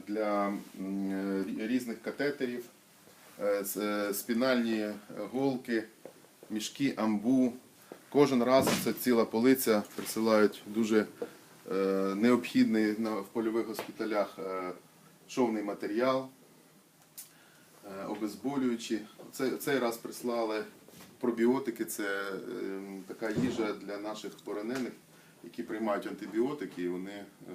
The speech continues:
повинні приймати це, щоб, е, покращити своє здоров'я.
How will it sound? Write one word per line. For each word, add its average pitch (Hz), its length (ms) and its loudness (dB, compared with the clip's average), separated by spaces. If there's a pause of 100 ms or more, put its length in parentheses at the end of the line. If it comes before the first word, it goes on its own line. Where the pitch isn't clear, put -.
(800)
повинні 101 520 -6 (140)
приймати 98 420 -6
це, 95 160 -6
щоб, 90 200 -8 (240)
е, 87 40 -10 (1300)
покращити 101 520 -8
своє 98 300 -4
здоров'я. 95 460 -2